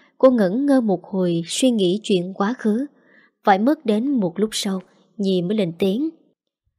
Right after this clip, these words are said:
"Lúc Nhi ở cùng với dì, dì hay bắt Nhi đi làm mấy công việc dọn dẹp các phòng. Cứ mỗi lần không sạch hay trái ý,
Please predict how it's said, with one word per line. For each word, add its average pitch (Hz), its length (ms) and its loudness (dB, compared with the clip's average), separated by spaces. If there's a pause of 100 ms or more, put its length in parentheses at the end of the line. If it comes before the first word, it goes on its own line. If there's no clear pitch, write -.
(680)
"Lúc 269 220 0
Nhi 240 100 2
ở 196 120 2
cùng 196 280 0
với 233 180 2
dì, 180 360 0 (480)
dì 196 220 2
hay 214 220 2
bắt 247 280 -2
Nhi 208 220 4
đi 202 140 4
làm 185 300 0
mấy 220 80 0
công 226 240 0
việc 180 180 0 (100)
dọn 180 300 0
dẹp 175 220 -2
các 285 200 -6
phòng. 180 280 0 (460)
Cứ 294 100 2
mỗi 220 200 4
lần 196 220 0
không 226 200 -4
sạch 196 280 -4
hay 214 220 0
trái 214 280 0
ý, 262 320 2